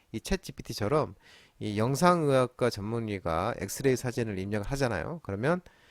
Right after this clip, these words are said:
이 판독문에 초안을 작성해주는 에이아이 모델이라고 합니다.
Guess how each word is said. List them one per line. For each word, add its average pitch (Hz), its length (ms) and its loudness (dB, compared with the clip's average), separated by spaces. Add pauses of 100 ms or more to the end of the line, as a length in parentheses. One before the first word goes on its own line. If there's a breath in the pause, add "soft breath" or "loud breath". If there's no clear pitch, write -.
(240 soft breath)
이 - 60 -12
판독문에 135 760 4
초안을 185 340 6
작성해주는 117 720 -2 (280 soft breath)
에이아이 123 300 2
모델이라고 92 500 -4
합니다. 110 680 -6